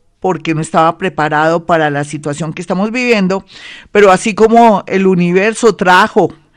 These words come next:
esto, traerá también la solución no solamente para una vacuna de lo que está pasando, sino para también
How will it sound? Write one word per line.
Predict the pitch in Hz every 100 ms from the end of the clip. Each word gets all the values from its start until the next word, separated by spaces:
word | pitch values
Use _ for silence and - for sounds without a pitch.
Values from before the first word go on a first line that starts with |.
| _
esto, | - 185 196 - 254 269 _ _ - - _
traerá | 202 175 165 170 175
también | 202 196
la | 202 208
solución | 220 180 160 - 185 185 208 208
no | 208
solamente | 240 226 208 214 233 233 254
para | 180 170 165
una | 160 170 233
vacuna | 233 - 180 190
de | 208
lo | 190
que | 175
está | 160 170
pasando, | 165 - 240 240 262 277 - - - _
sino | - 254 247 240
para | 247 247 247 247 - -
también | 214 214 202 208 208